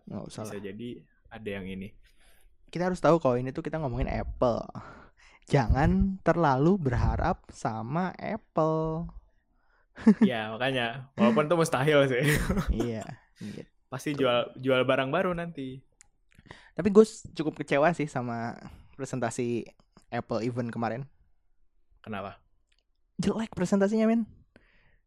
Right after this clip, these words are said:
Speaker 2: <laughs>
Speaker 1: Apalagi yang pas waktu su-, summary-nya itu loh. Yang rangkuman.
Speaker 2: B aja ya?
Speaker 1: Jelek,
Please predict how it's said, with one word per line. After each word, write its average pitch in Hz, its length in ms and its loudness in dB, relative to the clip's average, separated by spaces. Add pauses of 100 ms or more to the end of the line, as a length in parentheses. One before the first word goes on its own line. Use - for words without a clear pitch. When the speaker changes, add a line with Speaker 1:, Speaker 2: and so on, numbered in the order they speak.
(180)
Speaker 2:
<laughs> - 420 0
Speaker 1:
Apalagi 185 340 6
yang 185 160 2
pas 165 140 2
waktu 156 460 0
su-, - 280 -2
summary-nya 147 600 0
itu 160 140 0
loh. 127 180 0 (720)
Yang 131 180 0
rangkuman. 131 360 6
Speaker 2:
B 135 80 6
aja 151 200 4
ya? 135 200 2 (680)
Speaker 1:
Jelek, 262 500 2